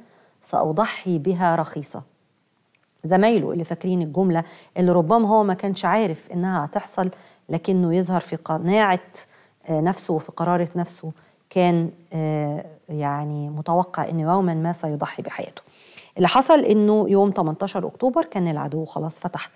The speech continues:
ثغرة، و، آه، ابتدى ي-، يقوم بعملية دعم، وجسر طويل من الدبابات والمركبات والعتاد بيتجه إنه يدخل الدفرسوار، وطيران إسرائيلي،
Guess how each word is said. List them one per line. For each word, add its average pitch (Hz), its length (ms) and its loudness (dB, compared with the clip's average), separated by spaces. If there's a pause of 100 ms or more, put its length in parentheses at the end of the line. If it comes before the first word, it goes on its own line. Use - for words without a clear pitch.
(340)
ثغرة، 220 440 6 (220)
و، 185 180 4 (360)
آه، 165 380 0
ابتدى 190 400 0
ي-، 82 1300 -8 (180)
يقوم 196 340 4
بعملية 170 380 4
دعم، 240 460 4 (440)
وجسر 180 720 2
طويل 202 640 4
من 196 400 2
الدبابات 160 640 0
والمركبات 170 640 -2
والعتاد 190 640 2 (380)
بيتجه 214 680 4
إنه 190 260 4
يدخل 175 300 0
الدفرسوار، 165 800 0 (380)
وطيران 214 1040 6 (120)
إسرائيلي، 202 840 -2